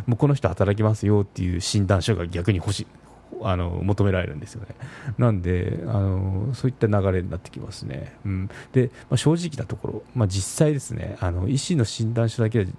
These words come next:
不十分だなって思いますね。うん。な-、どういうことかっていうと、あの、ギリオッケーのラインをクリアしてれば医師も働いてよしって診断を出す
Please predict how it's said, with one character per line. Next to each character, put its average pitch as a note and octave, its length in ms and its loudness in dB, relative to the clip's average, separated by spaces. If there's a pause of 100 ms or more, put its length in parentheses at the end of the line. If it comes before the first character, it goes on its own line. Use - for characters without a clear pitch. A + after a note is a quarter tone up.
不 A2 140 0
十 G2+ 160 4
分 E2+ 160 -4
だ F2 80 -2
な F#2+ 180 2
っ F#2+ 40 -8
て - 80 -8
思 F#2 400 -6 (280)
い F#2 200 0
ま F2 140 -2
す - 160 -8
ね。 - 260 -10 (340)
う G2+ 40 0
ん。 A#2 500 -6
な-、 A#2 240 4
ど A#2+ 80 -6
う A#2+ 40 6
い - 20 4
う A#2 40 4
こ C3 100 0
と B2 60 -4
か A#2+ 80 -4
っ - 40 -10
て - 120 -12
い G#2+ 40 -4
う G2+ 60 -8
と、 G#2+ 260 -8 (380)
あ F#2+ 160 4
の、 F2+ 300 -2 (1160)
ギ E3 220 2
リ E3+ 200 0
オ B2+ 80 4
ッ - 40 -2 (100)
ケ F#2+ 120 4
ー - 20 0
の F#2 120 0
ラ G2+ 100 6
イ F#2+ 80 2
ン E2+ 60 -2
を E2+ 40 -2
ク - 160 0
リ G2 120 4
ア E2 40 -4
し - 60 -10
て - 80 -4
れ F2 80 0
ば F2 80 0
医 G2+ 80 2
師 - 100 -6
も G2+ 80 -2
働 F2 300 -4
い F2 40 -10
て F2+ 240 -6
よ F#2+ 120 2
し - 200 -10
っ - 60 -20
て F2+ 240 -6
診 - 240 -2
断 F2+ 140 0
を F2+ 40 0
出 G2 140 4
す F#2+ 200 -6